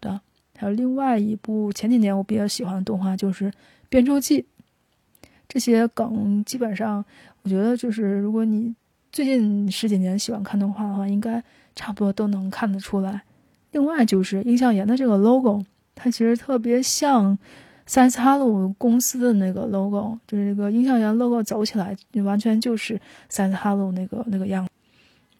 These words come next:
然后我想来说一下一些它里面经常会提到的一些专业术语好了。前几话其实有经常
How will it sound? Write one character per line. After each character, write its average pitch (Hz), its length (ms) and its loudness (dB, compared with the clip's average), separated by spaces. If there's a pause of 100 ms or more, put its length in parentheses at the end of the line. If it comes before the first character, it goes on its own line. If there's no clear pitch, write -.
然 196 160 4
后 269 220 4
我 226 80 4
想 220 380 -2
来 208 320 -2
说 277 380 -2
一 262 100 0
下 233 320 2
一 208 140 2
些 240 400 0 (400)
它 - 160 -8
里 254 160 0
面 202 640 2
经 285 120 -6
常 277 200 2
会 294 140 -2
提 - 340 0
到 294 240 4
的 196 120 4
一 190 140 2
些 196 720 2
专 208 240 6
业 202 180 2
术 214 240 -2
语 190 120 -2
好 202 260 -8
了。 196 220 -12 (680)
前 220 300 0
几 240 160 0
话 208 260 0
其 196 200 -6
实 208 440 0 (380)
有 185 300 0
经 277 220 -2
常 226 460 2